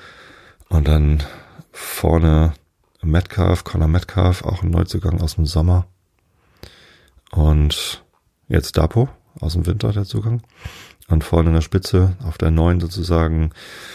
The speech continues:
Lukas Daschner. So, wenn dann irgendwann mal gewechselt wird und ein anderer Mittelstürmer kommt rein, wird Daschner auch gerne mal an die Seite gezogen, ist also sehr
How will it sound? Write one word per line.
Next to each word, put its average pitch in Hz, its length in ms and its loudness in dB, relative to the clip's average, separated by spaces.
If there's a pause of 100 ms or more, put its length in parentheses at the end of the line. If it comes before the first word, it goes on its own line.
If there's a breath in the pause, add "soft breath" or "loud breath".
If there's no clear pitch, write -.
(160 loud breath)
Lukas 80 300 0
Daschner. 73 420 0 (200)
So, 69 300 -6
wenn 80 200 2
dann 80 200 4
irgendwann 90 520 2
mal 82 140 4
gewechselt 90 420 0
wird 98 220 0
und 78 480 -2 (560 loud breath)
ein 80 140 -2
anderer 87 480 2
Mittelstürmer 87 580 -2
kommt - 280 -6
rein, 92 180 2
wird 85 140 0
Daschner 87 320 -2
auch 87 80 -6
gerne 82 200 0
mal 82 100 2
an 82 80 2
die 82 60 2
Seite 80 300 0
gezogen, 107 420 -2
ist 85 100 -4
also 76 180 -2
sehr 80 220 0